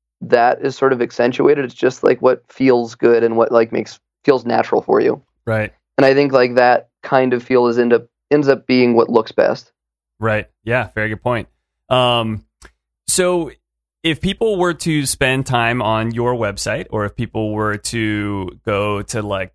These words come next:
Speaker 2: the, uh, Reddit denim community or something like that, they would pretty quickly notice that it, there is an overwhelming majority of men in these places compared to women. Um, why do you think that is, first of all?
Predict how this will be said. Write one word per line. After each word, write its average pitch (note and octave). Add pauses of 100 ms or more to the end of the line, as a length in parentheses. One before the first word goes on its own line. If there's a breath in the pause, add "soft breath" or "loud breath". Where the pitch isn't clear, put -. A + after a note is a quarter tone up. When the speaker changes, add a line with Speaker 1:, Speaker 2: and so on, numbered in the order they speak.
(120)
Speaker 2:
the, F#2+
uh, F2+
Reddit A#2+
denim G#2
community F#2+
or F2+
something A2
like G#2
that, D3+ (280)
they C3
would C3
pretty F3
quickly C#3+
notice B2+ (100)
that A2 (180)
it, B2
there B2+
is A#2+
an A#2+
overwhelming C#3+
majority A#2+
of G2+
men F#2+
in F#2+
these F2+
places -
compared G2
to A2
women. A#2 (400)
Um, A2+ (300)
why A#2+
do F#3
you F3+
think E3
that C#3
is, F2+ (140)
first A2
of -
all? F#2